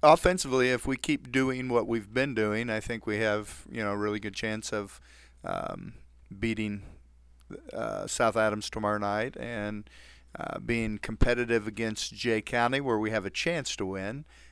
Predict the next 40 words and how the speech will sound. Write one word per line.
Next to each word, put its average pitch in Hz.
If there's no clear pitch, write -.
Um, 104
that, 107
that's 107
the -
key 113
on 104
the 95
road, 110
anytime 104
we're 104
on 104
the 98
road. 104
And 104
then, 104
uh, 101
you -
know, 104
Bluffton 104
and 101
the 98
remaining 98
conference 101
games, 98
we 101
got 101
Heritage 101
is 104
having 98
a 98
good 98
year. 98
So -
we 127
got -
some -
good 110
games 101
left. 107
But 110